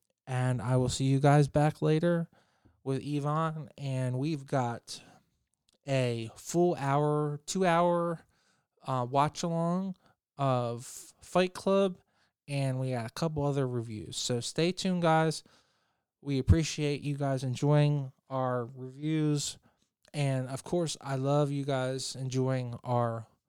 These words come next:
our, our podcast with Total Focus. So thank you so much for listening to the movie breakdown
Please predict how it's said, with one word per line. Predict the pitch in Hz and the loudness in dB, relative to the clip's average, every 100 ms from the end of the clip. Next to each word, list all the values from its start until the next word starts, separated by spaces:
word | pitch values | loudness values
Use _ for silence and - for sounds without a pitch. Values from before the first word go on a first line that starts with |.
| _ _ _ _ | _ _ _ _
our, | 131 123 117 - | -2 0 -2 -6
our | 117 113 117 - - _ - | -10 -12 -14 -20 -20 _ -4
podcast | 127 120 - 120 107 127 - - - | -2 -2 -4 -6 -6 -8 -12 -16 -8
with | 131 113 | -8 -4
Total | - 123 117 | 0 0 0
Focus. | - 101 - - - - | -4 -8 -12 -14 -14 -8
So | - 135 123 - _ _ _ _ - | 4 6 6 2 _ _ _ _ 2
thank | 151 147 | 4 4
you | |
so | 139 165 | 6 8
much | 160 143 - - - | 8 6 2 -6 4
for | 139 | 8
listening | 135 139 - 131 127 | 10 8 6 2 4
to | 139 | 4
the | 131 | 6
movie | 139 131 | 6 4
breakdown | 131 135 127 - 107 95 | 4 0 -2 -6 -8 -10